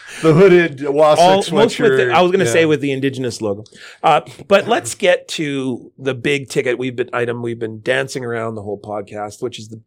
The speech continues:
Speaker 2: big
Speaker 1: Whoa,
Speaker 2: thing we
Speaker 1: whoa,
Speaker 2: wanna
Speaker 1: whoa,
Speaker 2: talk
Speaker 1: time out,
Speaker 2: about.
Speaker 1: time out, time out. You know what? Um, along with <laughs> my resolution, my two resolutions for the podcast, which is to be briefer in the opening segment and apparently to be less profane.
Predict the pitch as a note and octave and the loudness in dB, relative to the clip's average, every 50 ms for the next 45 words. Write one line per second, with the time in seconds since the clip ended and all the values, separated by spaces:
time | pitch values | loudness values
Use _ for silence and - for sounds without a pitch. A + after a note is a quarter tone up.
0 | - _ F#3+ F#3+ F#3+ F#3 F#3 E3+ D3+ F#3 F#3+ F#3 F#3+ F#3 F3 E3 E3 D#3+ D#3 D3+ | -6 _ 0 2 2 2 0 0 2 2 4 4 4 4 4 4 2 2 2 0
1 | D3 C3+ B2+ D#3 D#3 D3+ D3 C#3 B2 A#2+ A2+ A#2 C3 B2 B2+ B2 A#2 A#2 - _ | 2 2 2 2 2 2 2 0 0 0 0 -2 -2 0 0 -2 -2 -4 -8 _
2 | - B2 A2+ A2 A2 G#2+ G#2 - _ _ B2 A#2 A#2+ C3 C#3 C3+ C3 C3 C3 B2+ | -6 -4 -4 -2 -4 -6 -8 -10 _ _ -4 0 2 2 4 4 2 0 -2 -6
3 | _ _ _ _ _ _ _ _ A#2 A#2 A2+ A2 A2 A2 A2 G#2+ G#2+ G#2+ A#2+ - | _ _ _ _ _ _ _ _ -2 -2 -2 -2 -2 -4 -4 -6 -8 -12 -16 -20
4 | _ _ _ _ _ _ _ _ _ _ - B2 B2 A#2+ B2 C3 C#3+ D3+ D#3 D#3 | _ _ _ _ _ _ _ _ _ _ -2 -2 0 2 4 4 4 2 2 0
5 | C#3 B2 A#2+ A#2 A#2 A#2 - - - - - _ _ _ _ _ _ _ _ _ | -2 0 0 0 0 -2 -4 -10 -18 -20 -20 _ _ _ _ _ _ _ _ _
6 | _ _ _ _ _ _ _ D3+ - G3 E3+ - D3+ B2+ C#3 C#3 C3+ A#2+ A#2+ C#3 | _ _ _ _ _ _ _ -2 0 2 2 2 0 0 0 0 0 0 -2 -4
7 | C3 B2 A#2+ A2+ - - C3 A#2 A2+ A2 G#2+ F#2+ - _ _ _ _ _ - A#2+ | -4 -4 -4 -6 -6 -8 -8 -10 -10 -12 -14 -16 -18 _ _ _ _ _ -6 -6
8 | A#2+ A#2 - - D3+ C3+ C#3 B2+ A2 A#2 A#2 A#2 A#2 - A#2+ G#2+ - - G#2+ F#2+ | -6 -4 -6 -6 -2 0 0 -2 -2 -2 -4 -4 -4 -6 -8 -8 -10 -10 -12 -4
9 | - A2+ G#2+ G#2+ - A#2+ G#2+ G#2 G#2 - A#2 A2+ - A#2 A2 G2+ - _ _ _ | -2 -2 -2 -2 -4 -4 -4 -4 -6 -8 -10 -8 -6 -6 -6 -6 -8 _ _ _
10 | _ _ _ _ - - B2 G#2+ A2+ A2 G2+ A2 B2 B2+ C3 - - C#3 B2+ B2 | _ _ _ _ -4 -4 -4 -4 -4 -6 -4 -2 -2 -2 -2 -4 -2 0 0 0
11 | A#2+ A#2+ A#2+ A#2 A2+ A2 A#2 A#2+ G#2+ B2 A#2+ A2 G#2 - A2 G#2+ G#2+ G#2+ A2 A2 | 0 0 0 0 0 0 -2 -2 -2 -4 -4 -4 -6 -4 -4 -4 -4 -6 -8 -8
12 | G#2+ G#2 G#2 _ _ _ _ _ _ _ - G#2+ G#2+ - A#2+ C3+ C3+ C#3 B2+ A#2 | -10 -10 -14 _ _ _ _ _ _ _ -8 -8 -4 -2 -2 -2 -2 -2 -4 -8
13 | A2 G#2 G#2+ G#2 G#2+ G#2 G#2 G#2+ G#2 - - - - A2+ G#2+ - A#2+ G#2+ G#2+ G#2+ | -10 -10 -8 -8 -8 -6 -6 -6 -6 -8 -8 -8 -8 -8 -6 -6 -6 -4 -4 -6
14 | G2+ G#2 G#2+ G#2 | -6 -8 -10 -12